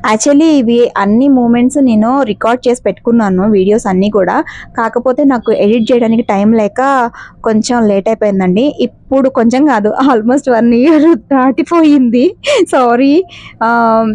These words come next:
ఇంక నుంచి అయితే ట్రై చేస్తాను రెగ్యులర్గా వీడియోస్. ఇది before last year శ్రావణ శుక్రవారం నాడు, ఆ, మార్నింగ్, ఎర్లీ మార్నింగ్ ఫోర్, ఫోర్ థర్టీ vlog అండి. ఆ టైంలో నేను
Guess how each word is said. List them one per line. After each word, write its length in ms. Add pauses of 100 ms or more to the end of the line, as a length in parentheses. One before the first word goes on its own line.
(140)
ఇంక 180
నుంచి 320
అయితే 200
ట్రై 280
చేస్తాను 680
రెగ్యులర్గా 480
వీడియోస్. 320 (580)
ఇది 200
before 400
last 380
year 200
శ్రావణ 360
శుక్రవారం 580
నాడు, 580 (720)
ఆ, 260
మార్నింగ్, 480
ఎర్లీ 320
మార్నింగ్ 400
ఫోర్, 220
ఫోర్ 300
థర్టీ 440
vlog 440
అండి. 240
ఆ 100
టైంలో 320
నేను 460